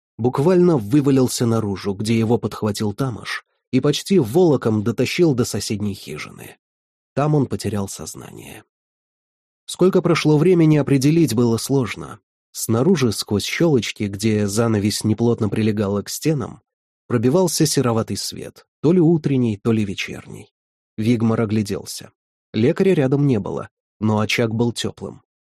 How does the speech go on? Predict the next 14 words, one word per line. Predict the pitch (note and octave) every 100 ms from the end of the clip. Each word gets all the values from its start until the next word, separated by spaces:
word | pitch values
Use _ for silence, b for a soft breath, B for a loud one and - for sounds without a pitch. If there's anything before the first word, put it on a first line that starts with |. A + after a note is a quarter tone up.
| _ _ _ -
В | A2+
животе | G#2 G#2 G#2+ E3+
жалостливо | C#3 B2+ C3+ C3 - A#2 A2
заурчало. | G2+ G2+ - - - - - _ _ _ _ _ _
Он | A#2 A2
поискал | G#2 A#2+ A2+ - B2+
взглядом | G#2 A2 A#2+ A#2 G#2+
что-нибудь | G2+ - B2 A2+ A2
съестное, | - A#2 A2 - D3 A2 - - _ _ _
но, | G#2+ A2 B2
увы, | B2+ A#2+ G#3+ A#3 _ _ -
дом | G#2+ F3 F#3 G#2+
был | G#2+ -
пуст. | - - - - -